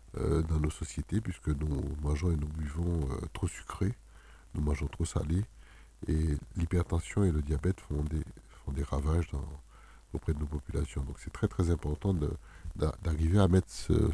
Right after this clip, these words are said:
ce, ce travail de détec-, détection en proximité des populations. Euh, je pense que c'est tout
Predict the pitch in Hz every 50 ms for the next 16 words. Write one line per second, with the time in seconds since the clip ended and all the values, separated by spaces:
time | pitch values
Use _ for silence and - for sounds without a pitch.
0 | - - - - - - 107 98 87 78 78 - - - - - 78 82 92 85
1 | 85 78 71 - - - - - - 71 - - - 85 82 - 90 85 - -
2 | - 107 90 90 - - 101 101 - - - 101 95 87 - 107 101 101 82 80
3 | 80 - - 73 71 73 73 - - - 113 - - - - - - - - -
4 | - - - - - - - - - 76 82 - - 95 92 - - 78 - -
5 | - - - -